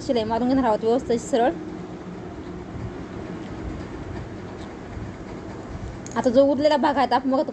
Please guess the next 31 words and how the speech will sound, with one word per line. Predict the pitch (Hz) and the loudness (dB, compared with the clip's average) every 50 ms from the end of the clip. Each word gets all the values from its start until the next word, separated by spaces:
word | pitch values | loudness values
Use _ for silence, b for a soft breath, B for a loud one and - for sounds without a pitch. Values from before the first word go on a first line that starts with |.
| - | 0
कट | - 254 247 - | 0 0 0 2
करून | 277 277 269 269 | 2 4 4 4
घेणार | 285 262 254 | 4 4 4
आहोत. | 220 226 330 349 - - - - - - - - - - - - - - - - - - - - - - - - - - - - | 4 4 2 0 -4 -12 -14 -14 -14 -14 -14 -14 -16 -16 -16 -16 -16 -16 -16 -14 -12 -12 -12 -10 -10 -10 -10 -8 -8 -6 -2 0
इथं | 233 - 302 220 | 4 4 4 6
गोणी | 233 254 247 240 | 6 4 4 4
थोडीशी | 285 269 247 208 233 | 4 2 2 2 2
मी | 240 247 | 2 4
एक्स्ट्रा | 254 277 - 311 277 | 2 2 2 2 0
कट | - 254 240 - - | 2 2 0 0 0
केली, | 254 240 254 | 0 0 2
कारण | 247 247 240 233 233 208 | 4 4 4 4 2 2
जॉईंट | 214 240 247 254 | 4 4 4 4
होता | 277 277 240 | 2 2 2
म्हणून | 220 220 226 220 | 0 0 -2 -2
ना. | 226 277 320 - - - - - - - - - - - - - - - - - - - - - - - - - | -2 -2 -4 -4 -8 -14 -14 -14 -14 -14 -14 -14 -14 -14 -14 -12 -12 -14 -14 -14 -14 -14 -14 -14 -14 -10 -2 0
आता | 202 220 262 | 4 4 6
इथं | 277 311 262 | 6 6 6
बघा | 240 240 254 | 6 6 6
एक्स्ट्राचा | 262 247 254 254 - 311 269 247 226 | 6 4 4 2 2 0 2 2 4
भाग | 240 226 214 220 | 4 4 4 4
उरलेला, | 233 226 240 240 240 233 | 2 4 4 2 2 2
तो | 254 240 - - | 0 -2 2 2
कट | 262 247 254 | 0 2 4
न | 262 269 | 2 2
करता | 262 262 254 254 - 285 277 | 4 4 2 2 2 2 2
या | 247 240 233 | 4 2 2
पद्धतीने | 233 - 240 294 277 240 202 233 | 2 4 2 4 4 4 4 4
डबल | 233 254 262 254 - | 4 4 2 4 4
फोल्ड | 277 247 | 4 4
करायचा | - 214 214 214 208 208 277 | 4 2 2 2 2 2 0